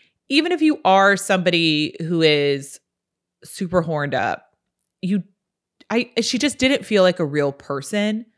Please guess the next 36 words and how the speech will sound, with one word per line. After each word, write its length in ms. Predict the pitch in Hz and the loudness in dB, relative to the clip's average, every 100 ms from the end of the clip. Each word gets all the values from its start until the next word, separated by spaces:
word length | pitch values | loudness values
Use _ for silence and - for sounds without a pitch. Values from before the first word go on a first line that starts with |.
| _ _ _ _ _ _ 190 | _ _ _ _ _ _ 0
in 160 | 196 | 2
the 80 | 185 | 2
way 260 | 165 160 175 | 2 4 4
that 200 | 180 - | 2 2
everybody 480 | 175 170 196 196 180 | 0 2 2 2 2
else 320 | 147 156 156 - | 2 0 -2 -2
felt 200 | 151 - | 0 2
like 160 | 156 | -2
a 60 | 151 | -2
very 460 | 135 139 143 139 | -2 -2 -2 -4
real 400 | 135 147 139 135 | -6 -6 -2 -4
person, 760 | 127 - - - - - - - _ _ _ _ _ _ | -6 -12 -14 -12 -10 -12 -12 -20 _ _ _ _ _ _
you 140 | 165 160 | -4 0
know? 380 | 151 151 175 - | 2 4 2 2
And 320 | 170 165 156 | 2 2 0
I 140 | 160 175 | 0 0
think 340 | 180 151 - - | -2 -8 -8 -2
it 100 | 175 | 2
was, 300 | 160 151 - | 0 -2 -6
it's, 180 | 170 156 | -6 -4
it's 260 | - 185 180 | -2 -2 0
an 120 | 208 | 0
unfair 360 | 214 208 233 233 | 0 0 0 0
characterization. 800 | 233 208 208 190 185 190 180 180 | 0 -2 -2 -2 -2 -2 -4 -2
And 180 | 226 - | -2 0
I'm 220 | 262 320 | 0 0
sure, 540 | 320 - 175 180 185 - | -6 -6 0 2 2 2
I 80 | 196 | 2
mean, 140 | 190 | 2
this 160 | 202 - | -2 -4
book 180 | 202 | -6
was 160 | 190 165 | -4 -2
written 200 | 175 170 | -2 -2
in 60 | 156 | -2
nineteen 360 | 156 156 165 | -2 -4 -4
eighty-nine. 720 | 147 143 139 127 131 156 214 | -4 -2 -2 -2 -2 -2 -4